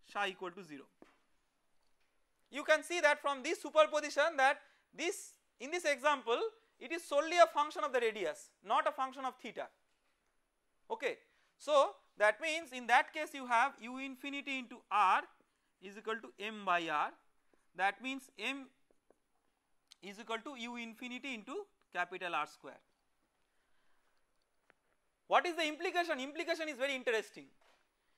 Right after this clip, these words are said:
If you choose the strength of your doublet as u infinity into some radius square, then you represent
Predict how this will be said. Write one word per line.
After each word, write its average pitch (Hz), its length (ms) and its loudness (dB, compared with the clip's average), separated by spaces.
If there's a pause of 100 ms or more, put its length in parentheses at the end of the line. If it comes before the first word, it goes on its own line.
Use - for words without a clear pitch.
(260)
If 254 180 -8
you 330 300 0
choose 339 580 2
the 277 120 4
strength 302 440 -2
of 302 140 6
your 294 140 0
doublet 226 480 4
as 262 260 8 (100)
u 247 140 -8
infinity 294 560 -6
into 269 220 -8
some 277 300 0 (300)
radius 220 380 0
square, 190 360 4 (920)
then 311 240 4 (460)
you 240 160 -10
represent 269 500 0